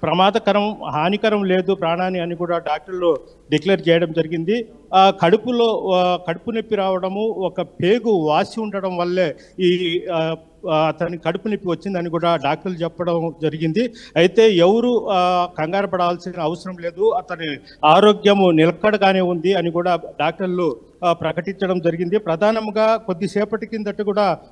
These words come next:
బులెటిన్ విడుదల చేయడం జరిగింది, ప్రకటన చేయడం జరిగింది. అయితే గుండెకు సంబంధించిన ప్రధాన రక్తనాళము కొద్దిగా వాసి ఉన్నట్లు కూడా గుర్తించడం జరిగింది. అయితే నాన్ సర్జికల్, ఆ, ట్రాన్స్ క్యాథెటర్ విధానం చికిత్స,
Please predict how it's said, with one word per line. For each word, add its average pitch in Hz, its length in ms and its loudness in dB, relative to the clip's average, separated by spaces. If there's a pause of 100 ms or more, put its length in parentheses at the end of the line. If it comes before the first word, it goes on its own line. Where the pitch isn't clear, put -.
బులెటిన్ 185 460 4
విడుదల 190 340 0
చేయడం 185 400 0
జరిగింది, 175 480 -4
ప్రకటన 196 500 -6
చేయడం 180 220 6
జరిగింది. 175 560 -2 (260)
అయితే 196 260 8
గుండెకు 208 420 4
సంబంధించిన 214 680 -2
ప్రధాన 196 500 -2
రక్తనాళము 185 880 -4 (280)
కొద్దిగా 175 520 4
వాసి 165 460 2
ఉన్నట్లు 190 320 0
కూడా 180 300 2
గుర్తించడం 175 720 -2
జరిగింది. 170 500 -2
అయితే 196 580 0 (200)
నాన్ 185 300 0
సర్జికల్, 220 680 -4 (140)
ఆ, 180 120 0
ట్రాన్స్ 180 380 -4
క్యాథెటర్ 190 760 -4
విధానం 185 480 -2
చికిత్స, - 460 -8